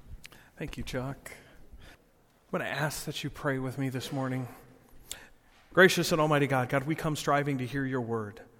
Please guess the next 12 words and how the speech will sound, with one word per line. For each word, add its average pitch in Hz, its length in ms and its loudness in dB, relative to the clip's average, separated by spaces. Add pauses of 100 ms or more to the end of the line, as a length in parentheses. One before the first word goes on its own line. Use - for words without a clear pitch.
(520)
to - 140 -4
hear 175 200 2
your 156 200 2
message 135 480 0
for 127 200 0
us - 220 -4
today. 113 460 -4 (1000)
And 131 80 -4
so, 160 80 2
God, 160 220 10
as 151 180 6
we, 151 240 0